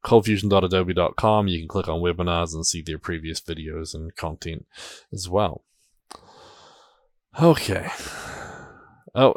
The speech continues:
and then, uh, Daniel Garcia is doing the research for us, so you have to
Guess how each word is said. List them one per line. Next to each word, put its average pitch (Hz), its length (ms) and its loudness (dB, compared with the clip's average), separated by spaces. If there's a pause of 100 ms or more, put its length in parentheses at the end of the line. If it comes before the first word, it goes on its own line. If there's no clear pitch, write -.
and 110 180 2
then, 107 220 6
uh, 101 160 6
Daniel 113 320 6
Garcia 113 480 6
is 113 100 4
doing 110 280 4
the 101 80 4
research 107 400 2
for 104 260 4
us, 101 140 2
so 98 520 4
you 98 180 -6
have 98 240 0
to 92 360 2